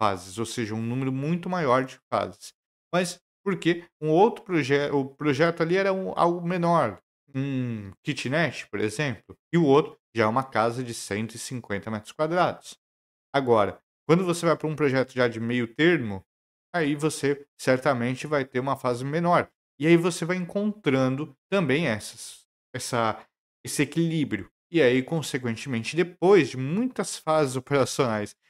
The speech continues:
em diversos projetos, você vai encontrar, de fato, o seu bim Mandate. Então, é importante entender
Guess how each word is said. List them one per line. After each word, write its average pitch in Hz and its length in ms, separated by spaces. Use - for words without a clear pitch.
em 165 160
diversos 156 840
projetos, 135 480
você 143 160
vai 151 120
encontrar, 147 440
de 147 140
fato, - 360
o 117 80
seu 156 640
bim 131 100
Mandate. 135 680
Então, 104 120
é 117 80
importante 151 760
entender 123 540